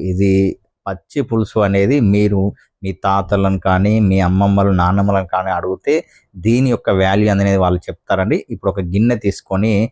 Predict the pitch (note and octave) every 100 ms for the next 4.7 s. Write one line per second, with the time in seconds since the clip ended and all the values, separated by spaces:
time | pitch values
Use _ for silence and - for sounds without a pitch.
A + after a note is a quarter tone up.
0 | _ _ - - F#2+ F#2 G2+ F#2+ F#2 F2
1 | F#2+ F#2 D#3+ E3 G2+ F#2+ G2 - F2+ F#2+
2 | G2 F2 G2 F#2+ F#2+ - F#2+ G2+ G3 -
3 | _ _ _ - A#2 B2 B2 F#2+ E2+ G2+
4 | F#2+ G#2 G2+ F#2+ G2 F#2